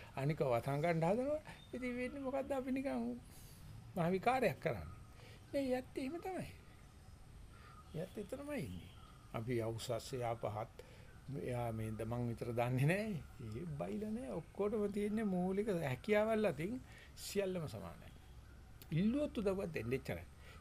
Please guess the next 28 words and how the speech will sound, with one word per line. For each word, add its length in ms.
ඉන් 180
එපිට 280
කවදාකවත් 600
හිතන්න 300
එපා. 240
අපි 220
විසින් 320
උදව්වක් 480
ඉල්ලන්න 300
ඕන 200
කෙනෙක් 300
මේ 160
ලෝකේ 300
ඉන්නවයි 300
කියලා. 280
ඒ 100
මනුස්සයන්ට 340
ඕන 180
නම් 160
ඉල්ලන්න 280
කියන්න. 220
අප 140
පවර්ලා 440
තියන්න 320
අවශ්‍ය 280
දේ 140
තියෙනවා 340
කියන්න. 300